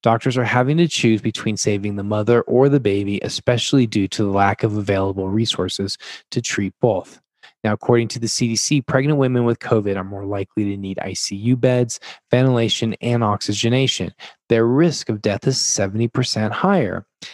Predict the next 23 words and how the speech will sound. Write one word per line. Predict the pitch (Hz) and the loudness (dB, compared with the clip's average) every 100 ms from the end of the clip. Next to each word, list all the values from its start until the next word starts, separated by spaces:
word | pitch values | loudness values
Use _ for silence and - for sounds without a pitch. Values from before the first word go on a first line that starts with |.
| - | -6
And | - | -2
at | 113 | -2
the | 131 120 - | -2 -4 0
end | 185 220 196 | 4 4 4
of | 165 117 104 - | 2 0 0 0
April, | 143 147 160 | -2 2 2
the | 151 | 2
Federation | 120 147 156 143 - 135 | 2 2 4 2 0 -2
of | 113 | 0
Obstetric | 98 - - 123 - 143 135 - | -4 -2 -2 -2 0 0 0 -4
and | 120 120 | -4 -2
Gynecological | 117 107 101 - 107 98 - 98 | -2 -4 -6 -6 -4 -4 -6 -6
Societies | - - 107 101 101 | -6 -6 -4 -4 -4
of | 107 107 | -2 0
India | 131 139 139 131 - - - - | 0 2 2 0 -4 -16 -20 -2
pushed | - 165 - | 2 2 0
for | - 127 123 123 | 2 4 6 4
the | 113 | 0
prioritization | - - 110 110 110 131 143 - | -4 0 0 0 2 2 2 0
of | 117 | 0
vaccinating | 104 92 - 110 104 101 | 0 -2 -4 -2 -2 -2
pregnant | - 104 104 | -2 -2 -2
women, | 123 139 98 | 0 2 0